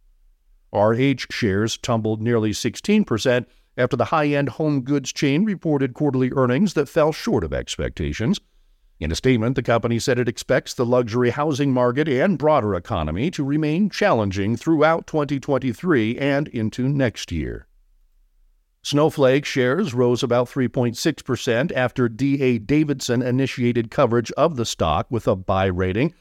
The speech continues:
and cited potential benefits from growing demand for artificial intelligence applications. And Stellantis N V shares rose about zero point eight percent,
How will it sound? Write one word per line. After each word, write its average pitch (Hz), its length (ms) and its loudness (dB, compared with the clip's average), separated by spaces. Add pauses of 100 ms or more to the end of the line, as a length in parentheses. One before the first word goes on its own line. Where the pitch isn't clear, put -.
(220)
and 196 240 2
cited 156 420 0
potential 160 520 0
benefits 143 560 0
from 139 320 -2
growing 131 320 0
demand 131 420 0
for 147 200 -4
artificial 123 560 0
intelligence 98 560 -2
applications. - 960 -2 (920)
And 147 260 4
Stellantis 151 800 0
N 139 260 0
V 147 260 0
shares 123 440 0
rose 131 260 0
about 131 360 0
zero 151 260 -2
point 214 300 -2
eight 147 200 2
percent, 101 420 -4